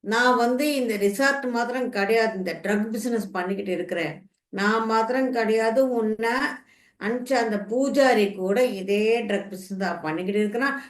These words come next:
அவனுக்கு நான் தான் சப்ளை பண்ணிக்கிட்டு இருக்கிறேன்.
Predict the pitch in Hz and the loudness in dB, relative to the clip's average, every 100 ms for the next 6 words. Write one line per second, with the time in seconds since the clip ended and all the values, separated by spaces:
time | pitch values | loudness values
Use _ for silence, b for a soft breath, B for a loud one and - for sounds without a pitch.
0 | _ 190 220 226 208 190 175 180 196 202 | _ 0 0 0 -2 -2 0 0 0 0
1 | 196 190 175 180 175 175 180 233 254 262 | -2 -2 -4 -2 -2 0 -2 0 4 4
2 | 262 285 302 320 | 4 4 4 4